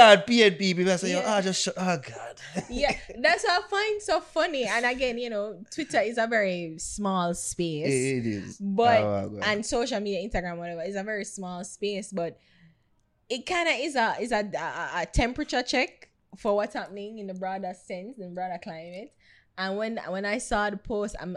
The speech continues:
Speaker 2: I thought, eh, people were just like, "Oh, what this?
Speaker 1: Huh?
Speaker 2: Move this now." And, uh, you know, people just, uh, exclaim at the rid-, the ridiculousness of this, this call for action. It's crazy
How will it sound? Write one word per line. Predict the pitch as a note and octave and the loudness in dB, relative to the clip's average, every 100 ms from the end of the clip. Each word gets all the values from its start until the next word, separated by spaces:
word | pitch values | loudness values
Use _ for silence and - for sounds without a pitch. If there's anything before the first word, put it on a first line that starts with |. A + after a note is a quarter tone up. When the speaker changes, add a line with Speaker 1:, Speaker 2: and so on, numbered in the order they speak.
| - | -10
Speaker 2:
I | |
thought, | G3 A3+ - | -8 -8 -8
eh, | F#3+ | -10
people | - C4 A#3 | -10 -8 -6
were | C4 | -6
just | B3+ B3+ | -6 -6
like, | G3 F#3+ - | -8 -8 -8
"Oh, | C#4 | -4
what | E4+ E4 | -2 -2
this? | D4 - - - _ C#3 | -2 -6 -12 -20 _ -10
Speaker 1:
Huh? | |
Speaker 2:
Move | G#3+ F#4 G4+ | -2 0 0
this | C4+ G4 - C#4+ | 2 0 0 -8
now." | C4+ F#4 F4 | -4 -2 -2
And, | C#4 C#4 - - - | -4 -8 -18 -16 -8
uh, | A#3 | -6
you | C4 | -4
know, | C4 | -4
people | D4+ C4+ B3 | -4 -4 -4
just, | C#4 - | -6 -8
uh, | A#2+ E3 _ F3 G2+ | -12 -16 _ -8 -4
exclaim | B3 - - D4 A#3 A#3 G3 | -6 -6 -10 -2 0 0 -2
at | F#3+ | -2
the | G3 | -2
rid-, | G#3 G3 F3+ D3 | -2 -2 -8 -4
the | G3 | -4
ridiculousness | F#3+ F#3+ F#3 C#3+ - A#3 - F4 B3+ G3+ - F3 D#3+ C#3+ - - _ _ _ - | -2 -2 -4 -6 -8 -8 -4 -2 0 -2 -4 -14 -12 -14 -16 -20 _ _ _ -6
of | G#3 A3 G3+ | -4 -4 -6
this, | G#3 F#3+ - - | -6 -6 -10 -12
this | F#3 F3+ - | -8 -8 -10
call | - G3 F#3 G3+ | -6 -2 -2 -2
for | F#3+ E2+ | -4 -4
action. | F3+ - - D#3 D3+ | -6 -6 -8 -8 -8
It's | F3 - | -14 -16
crazy | - - F#3+ G3+ G3+ D#3 C3+ C3+ | -20 -14 -12 -10 -10 -10 -12 -16